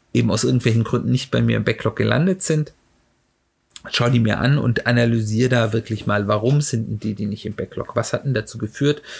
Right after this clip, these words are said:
dass ich das eigentlich gewusst habe oder hätte wissen können, äh,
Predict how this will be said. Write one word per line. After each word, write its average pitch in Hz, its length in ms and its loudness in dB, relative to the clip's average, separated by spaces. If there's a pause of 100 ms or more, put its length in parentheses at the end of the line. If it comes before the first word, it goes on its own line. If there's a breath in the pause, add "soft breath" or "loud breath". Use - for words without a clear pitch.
(160 loud breath)
dass 120 160 0
ich 113 80 -4
das - 160 -2
eigentlich 107 400 -2
gewusst 110 500 -2
habe 135 300 2
oder 107 180 2
hätte 110 340 0
wissen 101 300 -2
können, 202 520 2 (500 loud breath)
äh, 127 300 2